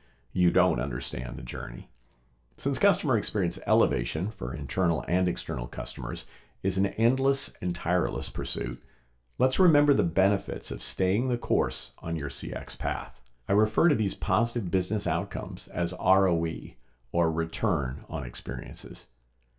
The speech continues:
While the research on R O E is extensive, please accept this snippet as a form of encouragement to sustain human experience efforts throughout twenty twenty-two. On to the findings.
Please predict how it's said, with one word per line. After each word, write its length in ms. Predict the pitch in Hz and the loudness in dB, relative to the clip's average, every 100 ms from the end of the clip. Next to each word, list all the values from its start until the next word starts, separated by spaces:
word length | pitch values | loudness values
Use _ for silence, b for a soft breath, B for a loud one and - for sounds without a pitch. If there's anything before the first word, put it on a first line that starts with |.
| _ _ _ - | _ _ _ 0
While 140 | 123 | 4
the 100 | 127 | 6
research 500 | 127 214 233 160 - | 6 4 4 0 4
on 140 | - - | 2 4
R 240 | 85 85 | 4 4
O 120 | 76 | 2
E 100 | 76 | 0
is 140 | 69 - | -2 -4
extensive, 720 | - - 76 60 62 - - - | -8 -2 -2 0 -6 -8 -12 0
please 260 | - 143 135 | 4 4 4
accept 400 | - 104 - - | 0 0 0 -4
this 300 | 78 - - | -4 -4 -8
snippet 600 | - - 131 123 - - b b b b | -6 -2 0 2 0 -4 b b b b
as 140 | 90 90 | -2 -2
a 60 | |
form 280 | - 110 98 | 0 2 2
of 140 | 85 | 2
encouragement 720 | 65 - - 107 85 - - - _ | -2 -4 0 2 2 -2 -12 -12 _
to 100 | 85 | -8
sustain 580 | - 85 - 87 78 80 | -6 -6 -2 0 0 -4
human 320 | - 110 87 | 2 2 2
experience 540 | 76 - 85 76 69 - | 0 -4 -2 -2 -4 -6
efforts 440 | 82 - - - | -6 -4 -8 -10
throughout 400 | - 76 67 55 | -6 -2 -2 -4
twenty 280 | - 65 69 | -6 -4 -6
twenty-two. 680 | - - - - - - - _ _ _ _ _ _ _ _ _ | -8 -10 -10 -10 -10 -10 -14 _ _ _ _ _ _ _ _ _
On 300 | 107 110 113 | 4 6 4
to 160 | 110 113 | 0 -4
the 80 | |
findings. 680 | - - - - - - | -4 -4 -4 -6 -8 -12